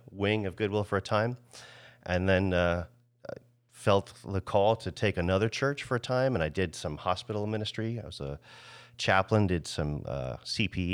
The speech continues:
E, that's, uh, clinical pastoral education, which was, uh, Pastor John's prompting, uh, which was the single hardest and most rewarding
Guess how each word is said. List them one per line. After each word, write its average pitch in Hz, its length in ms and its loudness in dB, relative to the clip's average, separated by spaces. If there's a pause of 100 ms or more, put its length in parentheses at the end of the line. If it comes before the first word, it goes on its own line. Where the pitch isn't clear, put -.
E, - 20 0
that's, - 300 -6
uh, - 160 -4
clinical 98 340 0
pastoral 87 540 2
education, 95 640 -2
which - 280 -6
was, 78 320 -4
uh, 73 260 -2 (260)
Pastor 85 300 -4
John's 80 360 -4
prompting, 98 540 0 (680)
uh, 82 200 -2
which 90 400 -4
was 92 280 -4
the 87 120 -4
single 92 340 -2
hardest 87 540 0
and 92 280 -6
most 90 400 -6 (220)
rewarding 90 580 -2